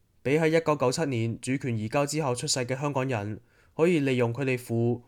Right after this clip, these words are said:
或者母嘅B N O護照申請移民。香港監察喺政策簡報分析指，好少二十七至到四十五歲而冇B N O護照嘅人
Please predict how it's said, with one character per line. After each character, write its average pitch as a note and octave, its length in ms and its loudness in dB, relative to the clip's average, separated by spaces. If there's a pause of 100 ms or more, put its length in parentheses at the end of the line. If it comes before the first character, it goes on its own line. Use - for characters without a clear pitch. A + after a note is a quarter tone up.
或 A#2 100 -4
者 C3+ 140 -2
母 A#2 220 0
嘅 A#2+ 100 0
B D3 200 0
N C#3+ 140 0
O C#3+ 60 0
護 A#2 200 -2
照 A#2 420 -2 (140)
申 C3+ 220 -6
請 C3 180 -6
移 G#2+ 140 -6
民。 G2 400 -8 (2250)
香 E3+ 120 0
港 D3 180 0
監 D#3 180 2
察 C#3 320 -2 (160)
喺 C3+ 100 0
政 C#3 200 0
策 C#3 100 -6
簡 B2 220 -2
報 B2+ 100 -4
分 D3 160 -4
析 D3 100 -4
指， A#2 480 -4 (520)
好 D#3 180 2
少 E3 160 0
二 E3+ 80 2
十 C3+ 260 -2
七 E3+ 280 0 (220)
至 D3 140 0
到 D3+ 60 4
四 D3 160 0
十 C#3 120 0
五 B2 180 -2
歲 C#3+ 400 2 (180)
而 B2 140 -2
冇 C#3+ 160 4
B G3+ 180 0
N G3 120 0
O G3 60 4
護 D3+ 200 2
照 C3+ 160 0
嘅 C3+ 180 2
人 G#2 340 -2